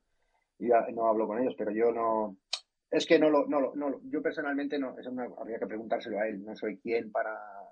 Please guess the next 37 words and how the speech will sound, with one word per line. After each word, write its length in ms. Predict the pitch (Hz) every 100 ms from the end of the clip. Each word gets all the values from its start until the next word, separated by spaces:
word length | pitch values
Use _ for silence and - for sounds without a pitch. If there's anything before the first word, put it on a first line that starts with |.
| 98
es 100 | 101
decir, 140 | 107
mi 180 | 101 123
opinión 440 | 123 123 120 143 147
particular, 640 | 147 - 135 135 135 -
a 60 | 131
mí 140 | 160
es 100 | 175
que 280 | - 135 127 _ -
me, 100 | 117 -
me 160 | 123 127
daría, 260 | 127 139
eso 320 | 151 143 - 147
ya, 140 | 143 147 135
ya 240 | 131 143
es 160 | 139 -
indiferente 540 | 127 120 - 123 131
para 220 | 113 98 107
mí. 120 | 123
O 60 |
sea, 120 | 101 107
yo 120 | 117
creo 140 | 131
que 80 | 135
al, 200 | 131 120 - _ _ -
Andrés 260 | 117 127
Iniesta 320 | 139 113 -
le 80 | 101
ha 40 | 123
ofer-, 200 | 135 127
le 120 | 123
ha 40 |
ofer-, 260 | 147 156 135
le 100 | 127
ha 80 | 143
ofrecido 460 | 143 151 143 127 110
tanto 540 | 139 135 131 107 90